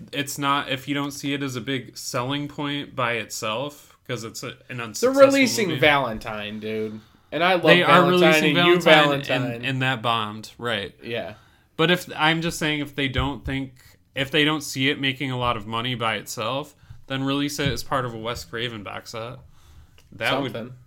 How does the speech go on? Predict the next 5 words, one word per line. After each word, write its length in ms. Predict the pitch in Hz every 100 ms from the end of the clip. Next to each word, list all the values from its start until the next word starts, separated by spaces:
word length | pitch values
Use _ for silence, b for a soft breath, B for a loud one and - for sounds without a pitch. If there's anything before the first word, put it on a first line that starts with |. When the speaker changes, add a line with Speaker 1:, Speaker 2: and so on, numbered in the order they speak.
| _ _
Speaker 1:
that 180 | 117 123
would 140 | 139
get 160 | 104 -
sold. 340 | - 101 131 - b b b b b b _ -
Um, 500 | 107 107 104 104